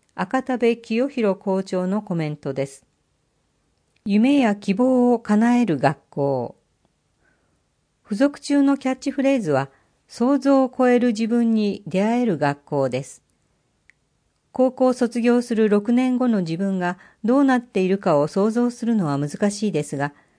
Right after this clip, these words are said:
きっと想像を超える自分になっているのではないでしょうか。そんな学校生活を私たちと一緒に過ごしてみませんか？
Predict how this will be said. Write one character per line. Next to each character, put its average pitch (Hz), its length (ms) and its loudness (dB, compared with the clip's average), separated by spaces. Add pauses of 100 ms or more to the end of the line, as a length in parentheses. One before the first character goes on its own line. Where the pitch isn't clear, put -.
(220)
き - 120 -10
っ 202 40 -8
と - 380 0
想 247 300 2
像 269 240 2
を 262 120 -4
超 254 100 -2
え 240 120 2
る 233 80 0
自 202 160 -2
分 233 200 0
に 233 100 2
な 240 100 2
っ 240 60 -2
て 190 160 -2
い 165 80 0
る 190 80 0
の 180 160 -2
で 147 100 -2
は 131 80 -2
な 160 160 -2
い 156 60 -4
で 139 100 -6
し - 100 -14
ょ 123 100 -4
う - 40 -14
か。 - 220 -14 (720)
そ 220 160 -4
ん 240 80 2
な 240 160 2
学 226 220 0
校 254 180 -2
生 247 220 2
活 202 260 0
を 165 180 0 (280)
私 233 320 -4
た 220 100 -4
ち - 140 -14
と 147 120 -2
一 151 60 -4
緒 - 220 -6
に 226 220 -2
過 - 180 -4
ご 208 100 0
し 220 100 -6
て 165 120 -4
み 156 100 -2
ま 170 140 -2
せ 170 160 -6
ん 139 80 -6
か？ 202 200 -6